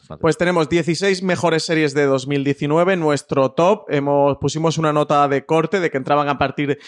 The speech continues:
Speaker 2: de X, de X puntuación, han entrado dieciséis, así que ahí lo tenéis, en las dieciséis mejores series de dos mil diecinueve tenéis tanto el cómputo general de la lista de la redacción después de haber votado todos,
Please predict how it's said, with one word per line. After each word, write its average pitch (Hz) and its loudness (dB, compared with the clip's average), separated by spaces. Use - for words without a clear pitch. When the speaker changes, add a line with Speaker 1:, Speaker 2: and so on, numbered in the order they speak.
Speaker 2:
de 151 2
X, 143 -2
de 143 -2
X 131 -6
puntuación, 151 -2
han 156 -2
entrado 147 2
dieciséis, 151 -2
así 143 -4
que 151 -2
ahí 156 4
lo 151 2
tenéis, 120 -4
en 120 -2
las 123 0
dieciséis 135 -4
mejores 156 -2
series 147 -4
de 139 0
dos 135 0
mil 139 -2
diecinueve 156 0
tenéis 185 0
tanto 151 0
el 143 0
cómputo 175 0
general 147 -2
de 170 0
la 143 4
lista 143 -2
de 135 0
la 135 0
redacción 127 -2
después 139 -4
de 127 -2
haber 131 2
votado 131 0
todos, 196 2